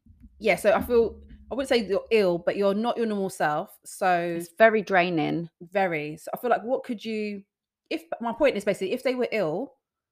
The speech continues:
Speaker 1: would you be saying to them, "Still come to my house," or whatever? Do you know what I mean?
Speaker 2: Exactly.
Speaker 1: You'd be understanding, right? So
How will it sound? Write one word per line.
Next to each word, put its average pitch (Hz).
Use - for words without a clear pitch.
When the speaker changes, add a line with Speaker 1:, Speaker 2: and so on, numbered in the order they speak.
Speaker 1:
would 185
you 196
be 196
saying 196
to -
them, 170
"Still -
come 170
to 180
my 165
house," 143
or 156
whatever? 151
Do 165
you 160
know -
what 180
I -
mean? 170
Speaker 2:
Exactly. 170
Speaker 1:
You'd 190
be 262
understanding, 196
right? 165
So 190